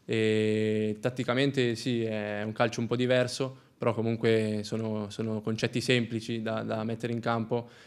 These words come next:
La cosa difficile è comunque avere quell'intesa con, con gli altri compagni che,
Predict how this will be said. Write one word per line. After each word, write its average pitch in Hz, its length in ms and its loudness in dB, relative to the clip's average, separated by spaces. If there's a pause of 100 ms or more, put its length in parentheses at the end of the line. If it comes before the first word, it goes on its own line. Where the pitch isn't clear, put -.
(140)
La 113 120 -8
cosa 120 200 4
difficile 127 420 0
è - 20 2
comunque 120 300 0
avere 117 520 2 (1000)
quell'intesa 120 480 4
con, 113 380 0
con 120 100 0
gli 117 60 4
altri 117 240 0
compagni 120 500 2
che, 110 460 0